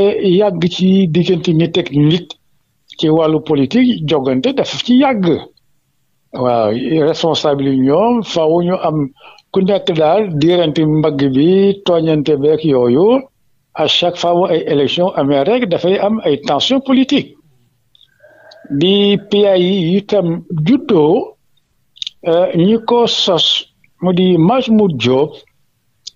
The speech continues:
euh, mu di itam, euh, ay personnage historique yu mel ni Madické Wade ci Saint-Louis,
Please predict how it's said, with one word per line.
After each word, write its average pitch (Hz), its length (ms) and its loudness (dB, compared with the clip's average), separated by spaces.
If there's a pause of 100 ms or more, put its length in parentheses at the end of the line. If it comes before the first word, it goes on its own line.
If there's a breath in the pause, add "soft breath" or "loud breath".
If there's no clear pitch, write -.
(120)
euh, 175 420 0
mu 185 260 2
di 226 300 4
itam, 214 440 0
euh, 190 580 2 (180)
ay 180 160 -2
personnage 226 540 0
historique 170 600 -2 (760)
yu 170 180 2 (640)
mel 220 260 4 (100)
ni 220 160 2 (260)
Madické 190 480 0
Wade 156 440 0
ci - 380 -6
Saint-Louis, 185 800 0